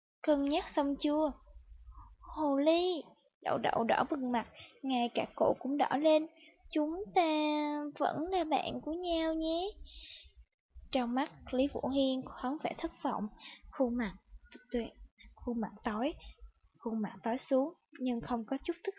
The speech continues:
giận. Rất lâu sau mới tìm được giọng nói của mình, đau khổ đến mức khiến người ta khó chịu được. "Tại sao chứ?" "Bởi vì đột-, tôi luôn xem anh là bạn,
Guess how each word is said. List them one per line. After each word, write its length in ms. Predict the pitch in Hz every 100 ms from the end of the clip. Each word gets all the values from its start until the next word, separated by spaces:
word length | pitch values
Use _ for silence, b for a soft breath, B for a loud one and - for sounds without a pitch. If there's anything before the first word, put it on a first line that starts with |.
| -
giận. 220 | - 202 208 B B B 240
Rất 240 | - 294 269
lâu 140 | 240
sau 340 | 233 - 240 233
mới 140 | 269 -
tìm 140 | 262 226
được 120 | 202 -
giọng 220 | - 214
nói 240 | 220 214 269
của 100 | 269
mình, 240 | 285 254 240 B B B
đau 280 | 233 220 202
khổ 440 | - 254 - 294 - -
đến 180 | 254 269
mức 80 | 311
khiến 240 | - 277 330
người 160 | 254 -
ta 220 | 254 240 240
khó 220 | - 277 359
chịu 180 | 294 214 226
được. 220 | 262 214 _ _ _ _ _ - B B B -
"Tại 380 | 302 214 - 202
sao 380 | 214 247 240 240
chứ?" 420 | - 294 320 381 392 _ _ _ B B -
"Bởi 300 | - 294 359
vì 460 | 370 320 294 285 285 - B -
đột-, 340 | 320 247 - - _ _ -
tôi 460 | 302 294 285 285 285 294
luôn 160 | 302 302 -
xem 140 | 311 302
anh 240 | 311 311
là 120 | 311 269
bạn, 340 | 262 233 226